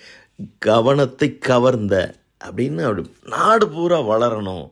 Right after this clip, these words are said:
நேர்த்தியா, ஆத்மார்த்தமா அப்படின்னு தான் அவர் சொல்றாரு. ஒரு இடத்துல கொண்டாந்து மன்னிக்கணும் அப்படின்னு சொல்றாரு. அந்த மன்னிக்கணும்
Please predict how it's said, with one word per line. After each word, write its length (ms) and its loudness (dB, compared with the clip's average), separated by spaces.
நேர்த்தியா, 640 0
ஆத்மார்த்தமா 880 -2
அப்படின்னு 280 -10
தான் 40 -12
அவர் 360 -10
சொல்றாரு. 420 -10
ஒரு 300 -8
இடத்துல 220 -8
கொண்டாந்து 960 -6
மன்னிக்கணும் 540 -2
அப்படின்னு 640 -2
சொல்றாரு. 260 -8
அந்த 300 -6
மன்னிக்கணும் 840 -2